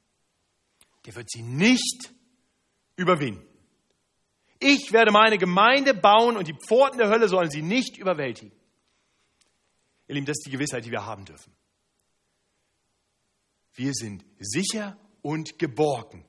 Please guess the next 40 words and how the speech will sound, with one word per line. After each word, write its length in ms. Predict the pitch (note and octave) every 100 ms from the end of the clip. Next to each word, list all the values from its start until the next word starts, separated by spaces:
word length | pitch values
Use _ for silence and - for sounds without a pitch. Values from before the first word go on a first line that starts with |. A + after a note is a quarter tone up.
| _ _
wenn 180 | D3 E3
wir 120 | F#3+
in 60 | F#3+
diesem 300 | D3+ E3 C#3 - -
gottgegebenen 920 | C3 A3+ C4 A3+ D#3 G3+ G#3+ F#3 E3+ B2+ -
Schutzraum 760 | - A3 B3+ - - E3+ E3+ C#3+
sind. 380 | D#3+ A2+ F2+ _ _ _ -
Das 200 | A#3+ C4
ist 200 | A#3+ - _ -
die 80 | A#3
Gemeinde, 540 | B3+ A#3+ C#4+ D4+ A3
in 120 | G#3
die 120 | G#3+
Gott 180 | A3+ B3
uns 180 | B3 -
hineinruft. 680 | A3+ A3+ A#3+ D4+ C#4 F3+ - - -
Das 100 | A3+
ist 40 | A#3
der 100 | A#3
Schutzraum, 480 | - C#4 - A#3+
in 80 | A3+
den 120 | A#3+
wir 80 | A#3+
hineinkommen 680 | G#3+ G#3 G#3 D4 D#4 G#3+ F3+
sollen. 260 | D#3 D#3 D3 - -
In 120 | - G#3
diesem 280 | C4+ C4
Schutzraum 680 | A3 C#4 - - G3+ F#3 E3+
nährt 500 | G#3 C#4+ B3 D3+ - _ _ C3
Gott 340 | D#3 C#3 - -
sein 320 | - D3 B2+ A2+
Volk. 340 | - A#2 - _ _ -
Das 120 | A3+
ist 60 |
der 120 | A3 -
Ort, 180 | A#3
wo 60 | A3+
es 140 | -
Nahrung 420 | F#3+ G#3+ A#3+ F#3+ D3
gibt. 220 | C#3